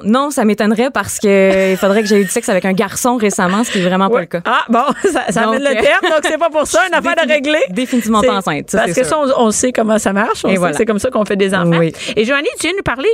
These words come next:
Speaker 2: on, on, d'un texte, euh, que t'as écrit, euh, sur, c'est Tabloïd, c'est sur,
Speaker 1: Oui,
Speaker 2: c'est la,
Speaker 1: Tabloïd,
Speaker 2: la, c'est la,
Speaker 1: exactement.
Speaker 2: la plateforme Tabloïd,
Speaker 1: Ouais.
Speaker 2: qui a plusieurs textes, euh, il y a, il y a des textes, euh, mais des textes, il y a des textes, il y a des reportages, il y a plein de choses sur Tabloïd, mais, euh, tu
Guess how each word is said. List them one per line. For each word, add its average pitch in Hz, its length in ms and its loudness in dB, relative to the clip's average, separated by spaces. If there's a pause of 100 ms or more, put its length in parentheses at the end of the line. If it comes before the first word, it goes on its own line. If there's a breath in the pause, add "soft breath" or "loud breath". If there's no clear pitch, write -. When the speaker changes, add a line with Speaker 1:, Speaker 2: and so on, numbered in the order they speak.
Speaker 2:
on, 240 60 2
on, 185 360 0 (100)
d'un 185 220 0
texte, - 520 -4
euh, 190 160 4 (300 loud breath)
que 202 80 2
t'as 269 140 2 (100)
écrit, 208 380 -2 (120)
euh, 180 240 4
sur, 196 240 -2 (120)
c'est - 240 -2 (160)
Tabloïd, 180 460 2 (120)
c'est 180 120 -2
sur, 170 320 0
Speaker 1:
Oui, 277 160 4
Speaker 2:
c'est 202 60 2
la, 196 180 2
Speaker 1:
Tabloïd, 185 400 0
Speaker 2:
la, 175 60 0
c'est 196 120 2
la, 185 140 0
Speaker 1:
exactement. 175 160 0
Speaker 2:
la 165 240 -2
plateforme 190 640 -2
Tabloïd, 180 600 2
Speaker 1:
Ouais. 175 180 2 (200 loud breath)
Speaker 2:
qui 202 100 -2
a 180 40 0
plusieurs 247 500 0
textes, - 600 0
euh, 185 180 2
il 175 80 2
y 185 40 2
a, - 40 2
il 170 60 -2
y 175 100 4
a 170 60 2
des 165 180 2
textes, - 460 -2
euh, 160 340 2
mais 165 220 0
des 139 120 0
textes, - 280 -2
il 139 100 2
y - 20 4
a 143 40 2
des 151 120 2
textes, 240 240 -2
il - 80 2
y 156 40 0
a - 20 2
des 160 60 -2
reportages, 165 400 -2
il 240 80 2
y - 20 0
a 170 40 -2
plein 170 140 -2
de 170 60 -4
choses 392 160 2
sur 208 140 -2
Tabloïd, 196 420 2 (320 loud breath)
mais, 220 140 4 (240)
euh, 196 120 4
tu 180 60 -6